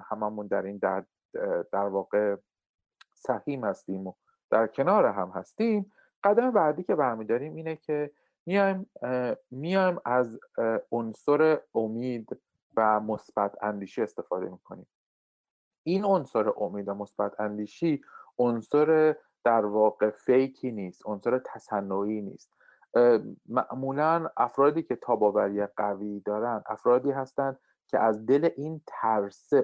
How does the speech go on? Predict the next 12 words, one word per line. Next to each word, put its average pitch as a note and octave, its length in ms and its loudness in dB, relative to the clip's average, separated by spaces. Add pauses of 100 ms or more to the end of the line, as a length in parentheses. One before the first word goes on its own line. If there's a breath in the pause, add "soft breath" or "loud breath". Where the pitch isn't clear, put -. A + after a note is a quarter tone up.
امید G2+ 320 -4
رو F#2+ 80 -6
خلق F#2 400 -2
می‌کنن، F#2 480 -10 (420)
نه C3 440 4 (100)
با A2 160 6
مقاومت G#2 640 0 (120)
کردن G#2 460 -4
از G2 360 -10
ورود G#2+ 400 -2
به G2+ 80 -2
این G#2 160 -8